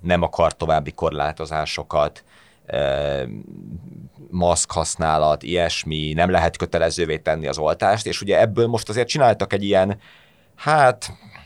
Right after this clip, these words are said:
elkenős, felelősségáthárítós, de azért összességében elég kockázatos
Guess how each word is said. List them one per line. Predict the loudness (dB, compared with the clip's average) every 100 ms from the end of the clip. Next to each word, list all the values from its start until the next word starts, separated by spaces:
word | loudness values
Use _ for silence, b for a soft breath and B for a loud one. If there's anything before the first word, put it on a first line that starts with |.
| B
elkenős, | 2 4 4 4 4 4 2 2 0
felelősségáthárítós, | 2 4 4 2 0 0 4 4 4 4 4 2 0 2 2 2
de | 2
azért | 4 4 0
összességében | 0 -4 -2 0 2 4 4
elég | 4
kockázatos | 0 -4 -2 -2 -2 -4 -8 -10